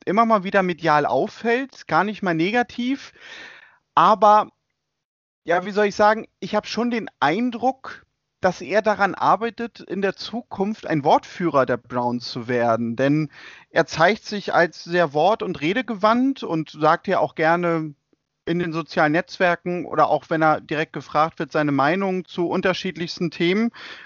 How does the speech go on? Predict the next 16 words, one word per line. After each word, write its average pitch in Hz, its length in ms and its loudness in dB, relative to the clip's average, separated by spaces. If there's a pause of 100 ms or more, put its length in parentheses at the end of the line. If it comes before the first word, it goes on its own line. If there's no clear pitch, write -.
Und 180 180 2
jetzt 202 180 6
aktuell 214 640 2 (100)
in 202 120 -4
den 196 100 2
letzten 208 320 0
Tagen 190 460 2
ist - 180 -8
er 185 220 4 (160)
ja 180 240 4 (160)
quasi 185 260 -2
damit 175 300 0
in 196 80 -8
die 180 80 -6
Medien 196 260 -4
gekommen, 190 460 -2